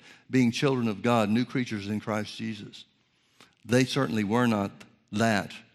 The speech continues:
until much later. Maybe that had something to do with why they couldn't accept it or why they didn't believe. But he made it so clear for them. So he said, "Nevertheless, I tell you the truth,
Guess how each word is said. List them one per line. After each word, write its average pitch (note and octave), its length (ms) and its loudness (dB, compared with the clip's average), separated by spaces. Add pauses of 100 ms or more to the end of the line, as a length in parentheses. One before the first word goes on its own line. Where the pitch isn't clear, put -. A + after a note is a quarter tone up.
(680)
until A2+ 280 0
much G#2 280 0
later. A2+ 400 -4 (1120)
Maybe D3+ 260 6
that E3 200 6
had D#3+ 180 6
something D#3+ 320 2
to C3+ 60 0
do D3+ 160 4
with C#3 140 0
why D3 180 2
they C3+ 140 2
couldn't C#3+ 260 0
accept D3+ 420 0
it - 180 -6 (600)
or A#2 100 0
why C3 220 4
they B2 140 4
didn't B2+ 240 2
believe. A2+ 480 -4 (1300)
But B2+ 140 4
he B2 80 6
made C3+ 180 6
it C3+ 140 0
so C#3+ 160 -2
clear C#3 280 -4
for G#2 260 -8
them. D#2 200 -12 (1040)
So - 160 2
he E3 80 6
said, E3 260 4
"Nevertheless, E3 540 4
I D3+ 80 4
tell D3 260 4
you D3 120 4
the C#3 100 0
truth, D3+ 420 2